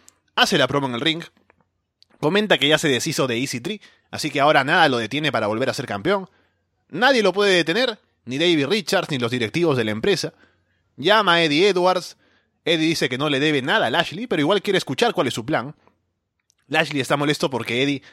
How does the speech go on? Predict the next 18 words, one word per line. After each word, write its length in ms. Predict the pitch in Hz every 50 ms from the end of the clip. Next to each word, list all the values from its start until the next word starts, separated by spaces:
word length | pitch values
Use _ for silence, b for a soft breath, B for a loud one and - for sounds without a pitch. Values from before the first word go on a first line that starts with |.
| b b b b
ha 100 | - 135
estado 300 | 123 - 160 151 147 135
ganando 340 | 127 123 147 156 156 143 123
con 160 | 117 113 110
suerte, 420 | 107 208 247 185 139 117 139 151 b b b b b b b b b
por 160 | - 120 123
los 100 | 120 -
malos 220 | 156 170 165 147 117
referees, 420 | 165 208 190 - 185 165 170 -
por 140 | - 113 110
su 80 | 123
compañero 420 | 110 117 113 113 117 135 151 151 127
que 80 | 110
interviene. 460 | 110 110 104 110 131 170 180 175 175 b b b b b b b b b b _ _ _ _ _
Propone 340 | - 160 170 170 247 262 277
una 120 | 262 247 214
verdadera 460 | 180 160 156 170 240 262 - - -
prueba, 460 | - 220 262 185 147 143 170 - _